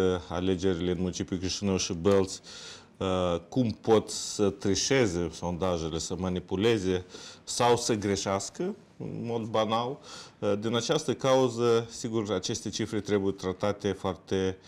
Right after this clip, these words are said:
atent, cu multă precauție. Uh, eu cred că, pe lângă aceste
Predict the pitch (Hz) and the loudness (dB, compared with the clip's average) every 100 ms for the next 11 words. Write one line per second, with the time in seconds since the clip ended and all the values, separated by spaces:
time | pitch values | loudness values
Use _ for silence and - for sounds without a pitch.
0 | - - - 95 - 80 - - - 98 | -20 -12 -4 -4 -2 -2 -4 -12 -6 -4
1 | 98 95 90 82 90 78 - 60 - - | -4 -4 -4 -2 -2 -4 -8 -14 -16 -20
2 | - - - - 95 101 107 120 180 180 | -20 -20 -20 -4 0 2 4 4 6 4
3 | - - - _ - - - 113 - - | 0 -10 -20 _ -20 -6 4 4 4 -4
4 | - - 98 95 - 104 120 123 110 - | -16 -2 2 2 2 0 2 4 4 4
5 | 113 - - 107 101 98 | 0 -2 2 6 6 4